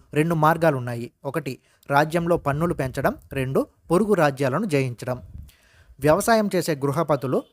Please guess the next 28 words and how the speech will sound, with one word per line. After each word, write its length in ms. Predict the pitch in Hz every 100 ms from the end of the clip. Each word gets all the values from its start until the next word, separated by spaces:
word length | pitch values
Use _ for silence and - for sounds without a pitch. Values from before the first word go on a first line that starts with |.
| -
రాజుకు 540 | 143 180 202 147 131 -
బాగా 440 | 127 139 165 175
అనే 260 | 185 147 143
పన్ను 260 | 127 143 202
చెల్లించేవారు. 680 | 156 135 131 131 123 123 127 _ _
పంటను 500 | 143 160 226 190 139 - 139
ఆరు 200 | 143 151
భాగాలుగా 540 | 147 156 165 160 156 147
చేసి 280 | 127 180 285 _ -
ఒక 160 | 147
భాగాన్ని 580 | 143 139 147 143 139 240 - _ _
రాజుకు 340 | 143 170 185 180
పన్నుగా 360 | 151 143 143
చెల్లించేవారు. 680 | 202 147 139 127 127 123 123
దీనినే 500 | 135 135 135 143 247 _ -
బాగా 380 | 135 147 160 165
అని 200 | 135 196
పిలిచేవారు. 640 | 185 131 139 123 120 -
ప్రతి 240 | 156 165
నెలా 280 | 220 220 226
ఒకరోజు 400 | 185 151 151 175
ఉచితంగా 540 | 143 135 180 185 185 185
పనిచేయడం 540 | 147 143 151 143 139
ద్వారా 280 | 123 135 233 -
వృత్తి 300 | 127 143 -
పనివారు 520 | 220 185 156 135 160 294
రాజుకు 320 | 139 139 160 170
పన్నులు 320 | 143 139